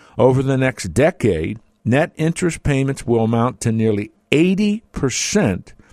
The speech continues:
of the debt added. Another way of saying that, our borrowing as a nation is forcing the nation deeper into debt.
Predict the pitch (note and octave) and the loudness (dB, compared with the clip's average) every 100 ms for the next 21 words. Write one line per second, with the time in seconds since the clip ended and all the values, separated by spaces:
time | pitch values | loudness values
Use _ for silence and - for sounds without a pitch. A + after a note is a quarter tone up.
0 | _ - A#2+ A#2 A#2+ A2+ A#2 A#2 G#2+ G2+ | _ -4 -2 0 0 2 0 0 -2 -2
1 | - - _ _ _ _ _ _ _ A#2+ | -6 -16 _ _ _ _ _ _ _ -2
2 | C#3+ F#3 D#3+ C3+ A2+ - G#3 G3 B2 F#2 | 0 2 4 2 0 0 2 2 2 0
3 | - - _ - - - A#2 A#2+ A2 F2+ | -4 -8 _ -20 -20 -4 0 2 0 2
4 | B2+ D#3 F3+ F#3+ F#3 C#3+ C3+ A#2+ B2 B2+ | 4 6 4 2 0 2 0 2 0 2
5 | E3 F3+ A2 G2+ G2+ - - - F3 G#3 | 2 0 -4 -4 -4 -6 -4 2 2 2
6 | - C#3+ A2 G#2+ G#2+ G#2 A2 G#2 F#2 F2 | 0 0 0 2 2 0 -4 -6 -8 -2
7 | C#3+ A3 - F2+ E2+ - G#2+ G#2 A#2+ A2+ | 2 2 0 -2 -2 -4 -2 -2 -2 -2
8 | C#3 A#2 | -2 -4